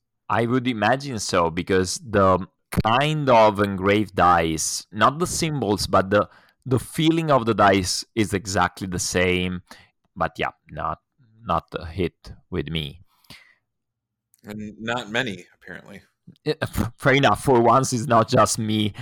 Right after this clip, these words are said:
Speaker 1: not appreciate, <laughs>
Speaker 2: <laughs>
Speaker 1: appreciating the genius. And then there was a game that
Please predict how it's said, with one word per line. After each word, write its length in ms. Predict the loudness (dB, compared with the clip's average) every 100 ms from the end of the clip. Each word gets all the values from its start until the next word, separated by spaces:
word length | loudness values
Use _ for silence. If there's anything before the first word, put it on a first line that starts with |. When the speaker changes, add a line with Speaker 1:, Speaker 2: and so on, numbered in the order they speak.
| -14
Speaker 1:
not 340 | -4 -2 0 0
appreciate, 800 | -2 0 0 0 0 0 0 -2 -8
<laughs> 160 | -10 -12
Speaker 2:
<laughs> 100 | -6
Speaker 1:
appreciating 840 | -4 -4 -6 -8 -4 -4 -4 -10
the 80 | -14
genius. 380 | -14 -14 -14 -16 -20 -20 -20 -20 _
And 340 | -4 -2 -2 0
then 260 | 2 2
there 100 | 0
was 200 | 0 0
a 60 | -2
game 280 | -4 -4 -2
that 240 | -2